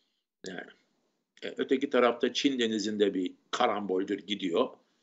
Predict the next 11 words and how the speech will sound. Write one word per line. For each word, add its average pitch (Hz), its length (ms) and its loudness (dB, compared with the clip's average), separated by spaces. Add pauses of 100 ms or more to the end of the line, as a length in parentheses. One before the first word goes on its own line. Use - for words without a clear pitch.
(280)
Bir - 60 -6
çember 113 440 2
hareketi 95 560 -6
var. - 240 -4 (760)
Çin 151 220 2
orada 110 380 4
bir 98 100 -16 (260)
ciyaklıyor, 104 760 0 (400)
vız 107 360 -8
vız 101 160 -4
yapıyor. 95 480 -2